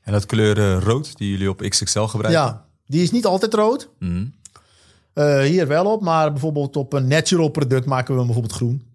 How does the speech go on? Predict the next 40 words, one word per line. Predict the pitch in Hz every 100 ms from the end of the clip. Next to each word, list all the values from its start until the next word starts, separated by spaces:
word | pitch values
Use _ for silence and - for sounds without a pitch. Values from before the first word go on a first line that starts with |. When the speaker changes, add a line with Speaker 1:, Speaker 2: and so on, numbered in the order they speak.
| _ 85
Speaker 1:
Oh, | 82
zo. | 80 78 -
Speaker 2:
Op | 123
sommige, | - 147 143 127
we | 135 135
hebben | 131 123
black | 110 147 147
label | 143 147 131
producten, | 139 135 135 123
is |
het | 113 -
zwart. | 160 170 - _ _ _ _ _ _ _ _ _
Eh, | 143 135 139 139 135 135 135 123 - _ _ _ _ _ _ _ _ _ _
dus | - 180
niet | 247
in | 220
alle | 180 165
gevallen | 147 156 151 151
is |
het, | 143 -
eh, | 143 139 135
is | 139
het | 127 123
rood. | 117 104 - -
Speaker 1:
Oké. | 85 76 71
Speaker 2:
Dan | -
passen | 131 175 156
we |
aan. | 135 147
Dat | 165
is, | 208 190
eh, | 202 175 160 156 147
ja, | 175
nogmaals, | 147 151 180 156
de | 131
verpakking | 143 - 151 170 131 120 - -
Speaker 1:
Ja. | 82 - _ _ _ _ _ - 135 127 131 147 143
Speaker 2:
varieert | 135 - 160 151 139 151 160 147 -
mee | 147 156 139
met | 139 135